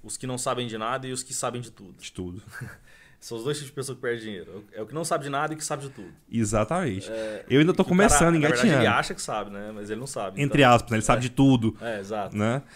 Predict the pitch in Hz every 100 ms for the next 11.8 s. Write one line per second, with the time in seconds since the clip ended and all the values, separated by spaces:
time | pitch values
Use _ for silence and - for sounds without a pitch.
0 | - - 185 - 220 359 247 143 - 123
1 | 101 - 151 135 160 180 147 - _ _
2 | 151 - - - - 123 143 135 127 110
3 | 113 139 151 151 80 117 110 123 139 135
4 | 135 127 113 107 135 - 135 123 127 123
5 | 120 131 131 - 147 143 139 127 113 101
6 | 90 90 - 101 95 92 98 98 101 123
7 | 113 - _ _ _ - 113 131 175 185
8 | 139 127 120 120 110 101 117 135 131 151
9 | 151 - 156 143 123 127 - 123 98 90
10 | 104 - - 98 85 92 107 110 127 90
11 | - _ 101 98 92 104 98 95